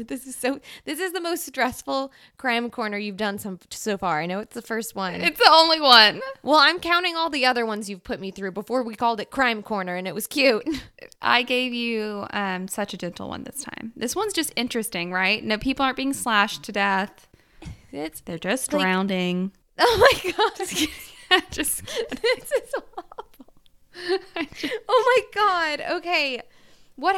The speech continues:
Speaker 1: I'm, like, legitimately nervous, Emma. What, like, what is gonna happen to these people?
Speaker 2: So then there's a fire. No, just kidding.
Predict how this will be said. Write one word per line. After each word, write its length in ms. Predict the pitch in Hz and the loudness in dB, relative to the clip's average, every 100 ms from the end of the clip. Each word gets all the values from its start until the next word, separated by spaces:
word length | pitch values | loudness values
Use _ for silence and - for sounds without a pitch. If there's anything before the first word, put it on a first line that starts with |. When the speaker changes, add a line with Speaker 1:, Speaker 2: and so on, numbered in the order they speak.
| 392 | 2
Speaker 1:
I'm, 200 | 339 392 | 0 2
like, 260 | 440 285 | -2 -4
legitimately 800 | 320 359 262 262 320 330 302 311 | -6 -6 -4 -2 0 0 -2 -4
nervous, 520 | 277 247 294 262 247 - | -2 2 2 2 0 -2
Emma. 440 | 226 220 208 196 | -4 -2 -2 -2
What, 340 | 190 285 302 - | -2 -2 -2 -14
like, 200 | 262 277 | -8 -8
what 220 | 240 262 339 | -4 -2 -2
is 100 | 330 | -2
gonna 220 | 370 277 | 0 2
happen 340 | 269 277 285 | 2 0 -2
to 80 | 262 | -6
these 240 | 240 233 | -8 -12
people? 600 | - 247 240 196 185 190 - - _ - - - - - | -10 -10 -8 -6 -6 -10 -20 -20 _ -20 -18 -18 -18 -10
Speaker 2:
So 160 | - | -4
then 160 | 226 247 | 2 4
there's 180 | 294 277 | 2 0
a 80 | 254 | -2
fire. 480 | - 147 69 - | -2 -2 -2 -4
No, 120 | - - | -10 -12
just 180 | - - | -12 0
kidding. 280 | 339 339 | 4 4